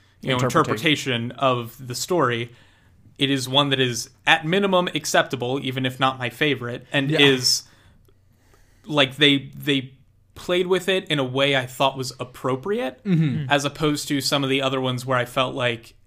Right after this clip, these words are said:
Speaker 1: it was, like, bordering on, like, really inappropriate
Speaker 2: Yeah. Yeah.
Speaker 1: ways of, of, you know, playing with the text. Whereas
Speaker 2: Yeah.
Speaker 1: this one was like,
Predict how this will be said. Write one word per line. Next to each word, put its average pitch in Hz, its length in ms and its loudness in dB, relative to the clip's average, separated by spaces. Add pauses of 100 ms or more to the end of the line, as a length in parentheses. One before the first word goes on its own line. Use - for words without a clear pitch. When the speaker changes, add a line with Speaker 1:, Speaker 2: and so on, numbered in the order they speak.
(180)
Speaker 1:
it 156 180 -8
was, 120 540 -2 (560)
like, 127 420 -12 (220)
bordering 135 500 -2
on, 120 440 -4
like, 127 260 -12
really 135 280 -4
inappropriate 131 720 2
Speaker 2:
Yeah. 196 220 10 (320)
Yeah. 170 140 10
Speaker 1:
ways 123 200 4
of, 123 300 2
of, 123 420 4 (380)
you 139 120 -4
know, 117 160 0
playing 123 460 -4
with 120 200 -6
the 135 80 -12
text. - 460 -14
Whereas 135 200 2
Speaker 2:
Yeah. 147 40 0
Speaker 1:
this 165 180 2
one 151 120 -2
was 135 140 -4
like, 123 360 -2